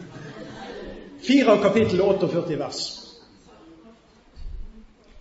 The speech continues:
Han som skriver den boka, han blir omtalt i Peter sitt brev som en av de hellige Guds menn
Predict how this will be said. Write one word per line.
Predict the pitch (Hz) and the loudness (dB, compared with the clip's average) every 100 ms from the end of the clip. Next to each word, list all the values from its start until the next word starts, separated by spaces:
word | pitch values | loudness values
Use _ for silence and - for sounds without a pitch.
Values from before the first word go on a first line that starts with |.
| - _ _ _ _ _ - | -20 _ _ _ _ _ -4
Han | 277 214 | 0 0
som | - 180 170 | -2 -2 0
skriver | - - 247 262 202 131 - | -2 -4 -4 -2 -2 -2 -2
den | 165 139 | -2 0
boka, | 139 - 120 170 - - _ _ - - - - - - - - - - - - - - | -2 -4 -10 -12 -14 -20 _ _ -20 -18 -14 -14 -12 -12 -12 -12 -14 -16 -18 -20 -8 -2
han | 247 185 - | 0 0 -2
blir | 165 180 - | 2 2 4
omtalt | 254 160 - - 147 139 - - | 2 0 -4 -4 -2 -4 -10 -6
i | 160 147 139 135 - - | 0 0 0 -4 -14 -6
Peter | 180 165 - 139 135 | -4 -4 -4 -6 -6
sitt | - - 139 143 | -6 -8 -8 -6
brev | 151 185 269 - - - - - - | 0 0 0 -4 -12 -16 -20 -20 -16
som | - 175 175 180 - 233 | -4 -2 0 -2 -6 -4
en | 220 175 156 - 156 | -2 0 -2 -4 -2
av | 156 147 | -2 2
de | 165 160 - | 0 0 -2
hellige | 180 208 226 170 147 127 143 139 | 0 2 2 0 0 0 -2 -2
Guds | 208 - - 165 156 | -2 -2 -4 -2 0
menn | 165 240 269 | 0 0 -2